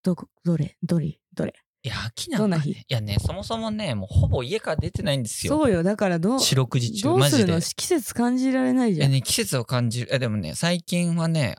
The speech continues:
Speaker 2: 頑張って朝起きようとしてるから。
Speaker 1: うん。ね、逆転してますもんね、あなた。
Speaker 2: うん。
Speaker 1: 基本は。
Speaker 2: 朝起きようとしてて、
Speaker 1: うん。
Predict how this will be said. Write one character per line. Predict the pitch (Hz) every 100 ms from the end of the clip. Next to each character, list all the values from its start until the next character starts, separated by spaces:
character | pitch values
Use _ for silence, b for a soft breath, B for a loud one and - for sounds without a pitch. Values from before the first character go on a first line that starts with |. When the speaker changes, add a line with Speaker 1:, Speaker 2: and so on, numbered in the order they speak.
| -
Speaker 2:
頑 | 120 151
張 | 160
っ |
て | -
朝 | 113 135
起 | 117
き | -
よ | 117
う |
と | -
し | -
て | 104
る |
か | 98 -
ら。 | 104
Speaker 1:
う | 131
ん。 | 160 160 _ _ _ _ _ _ _ - _ -
ね、 | 277 254 190 208 202
逆 | 196 190
転 | - 233
し | 208
て | 233
ま | 220
す | 208
も | 170 131
ん |
ね、 | 165
あ |
な | 151 143
た。 | - -
Speaker 2:
う | 110
ん。 | 104 113 - _
Speaker 1:
基 |
本 | 123
は。 |
Speaker 2:
朝 | 156 135
起 | 120
き | -
よ | 127
う |
と | -
し | 127 -
て | - 117
て、 | - 107 107
Speaker 1:
う |
ん。 | 92